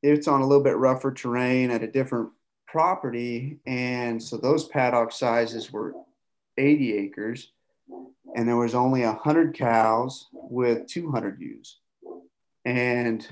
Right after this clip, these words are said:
man, we were getting right up to that break even of this isn't working.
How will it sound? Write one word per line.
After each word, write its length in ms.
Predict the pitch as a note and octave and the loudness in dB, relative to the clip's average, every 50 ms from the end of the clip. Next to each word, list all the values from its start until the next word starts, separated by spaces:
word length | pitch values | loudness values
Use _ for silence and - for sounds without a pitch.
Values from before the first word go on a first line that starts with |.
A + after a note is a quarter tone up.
| - - | -18 -10
man, 320 | - A#2+ B2+ C3 B2+ A#2+ | -4 -2 0 0 0 2
we 120 | A#2+ C3+ D3+ | 4 4 4
were 120 | D3+ C#3 | 4 4
getting 280 | B2+ C3 B2 - G#2 B2+ | 2 0 0 -2 -2 -4
right 600 | A2+ A#2+ B2 C3 C3+ C3+ C#3 C3+ C3+ C3+ C3+ C3 | -4 0 0 2 2 4 2 2 4 4 4 4
up 200 | C3 B2+ B2+ - | 2 0 0 -4
to 100 | - B2 | -4 0
that 260 | B2+ A#2+ A#2 - - | 2 2 2 2 0
break 300 | B2+ B2+ B2+ B2 B2 - | -2 -2 -2 -2 -2 -4
even 300 | B2+ A#2+ A#2+ G#2+ A2+ A2 | -6 -6 -4 -6 -6 -6
of 160 | A2 G#2+ - - _ - | -6 -6 -8 -10 _ -6
this 220 | B2+ B2+ B2+ - | -4 -4 -4 -6
isn't 240 | B2 A2+ A2 A2+ - | -10 -8 -8 -8 -8
working. 560 | G2+ B2+ C3 C3+ C3 - A2+ G2+ G2 G2 | -6 -4 -4 -6 -6 -8 -10 -8 -8 -10